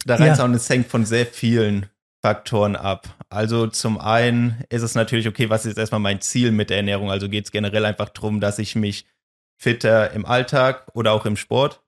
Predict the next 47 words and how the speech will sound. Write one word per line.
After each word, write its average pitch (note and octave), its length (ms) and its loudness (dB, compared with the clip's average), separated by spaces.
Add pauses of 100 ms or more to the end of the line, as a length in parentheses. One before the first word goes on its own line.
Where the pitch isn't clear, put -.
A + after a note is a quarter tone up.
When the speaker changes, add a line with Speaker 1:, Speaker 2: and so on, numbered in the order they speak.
(140)
Speaker 1:
fühlen C#3 160 2
will. B2+ 120 4
Also A2 180 2
ich G#2+ 100 -2
zum A2+ 100 0
Beispiel A2 260 2
merke, A2+ 340 2
okay, A2 220 -2
irgendwie A#2 260 0
hab A2 80 -2
ich A2+ 100 -2
das - 60 -8
Gefühl, A2 360 -4
von A2 160 -2
der F2+ 120 0
Energie G#2+ 320 0
ist A2 100 -2
es G#2+ 120 -4
nicht A#2 160 -2
so A2+ 120 -2
gut, A2+ 300 -2
wie G2+ 60 -4
es G#2+ 80 -6
sein B2 260 2
könnte. A#2+ 540 2 (280)
Hab - 160 0
zum A2 120 0
Beispiel G#2 280 2
auch G#2 160 2
öfters - 260 -6
mal G2+ 100 -4
so G2 60 -4
ein F#2+ 60 -2
Mittagstief A2+ 640 0
oder G#2+ 180 2
so, G#2+ 140 2
was G#2 160 0
auch G2+ 80 -2
ein G#2 100 -2
Zeichen G2+ 360 0
sein G#2 200 2
könnte, G#2 220 0
dass G2+ 180 0
mit G#2 120 -2
der G#2 80 2
Ernährung G#2 320 2
nicht G#2+ 240 -4